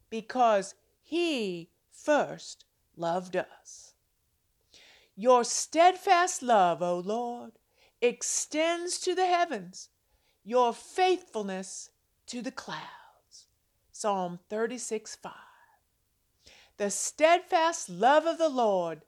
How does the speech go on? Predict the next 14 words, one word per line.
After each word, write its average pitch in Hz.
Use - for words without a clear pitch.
never 247
ceases. -
His 285
mercies 240
never 330
come 285
to 339
an 339
end. 214
They 254
are 226
new 240
every 320
morning. 208